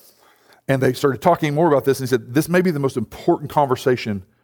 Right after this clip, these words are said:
in all of my years, seventy-something years of pastoring and leading people."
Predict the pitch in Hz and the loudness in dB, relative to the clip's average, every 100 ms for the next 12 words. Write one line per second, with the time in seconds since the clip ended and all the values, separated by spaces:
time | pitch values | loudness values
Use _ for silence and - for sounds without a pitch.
0 | _ - 123 139 135 143 131 127 117 117 | _ -4 0 2 4 2 2 0 2 0
1 | 95 - - 143 160 151 143 131 127 120 | 0 -2 0 2 2 0 -2 -2 -2 0
2 | 98 87 - _ - 120 - 127 123 135 | 0 -4 -12 _ -6 -4 0 0 0 -4
3 | 117 117 117 113 104 98 | -2 0 0 0 0 -4